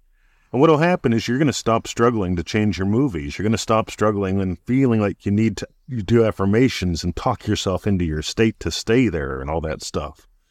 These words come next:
You'll realize that trying to align your vibration is silly. Because you can sit somewhere, become quiet a little bit, and simply and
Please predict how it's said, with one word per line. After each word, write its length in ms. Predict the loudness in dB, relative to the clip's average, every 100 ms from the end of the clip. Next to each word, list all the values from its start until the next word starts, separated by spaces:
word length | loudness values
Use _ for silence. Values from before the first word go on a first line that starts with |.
| _ _ _ _ _ _ _ _ _
You'll 180 | 0 4
realize 320 | 4 4 2
that 120 | 0
trying 220 | 2 2
to 100 | 2
align 340 | 0 2 2 2
your 120 | 0
vibration 580 | 0 0 2 2 0 -8
is 80 | -8
silly. 480 | -4 -2 -2 -6 -16 -20 -20 -20 _ _ -20 -20 -20 -20 -20 -20 -20 -20 -20 -20 -20 -20 _ -20 _ -20 _ -4
Because 300 | 4 4 2
you 40 |
can 200 | 0 0
sit 400 | 0 0 0 0
somewhere, 760 | -2 -2 0 -4 -6 -10 -14 -20 _ _
become 300 | -6 -2 -2
quiet 480 | -2 0 4 4 2
a 40 |
little 260 | -2 -4 -6
bit, 400 | -6 -8 -8 -14 -20 -20 -20 -20 _
and 120 | -6 -4
simply 600 | 0 2 2 2 2 0
and 160 | -4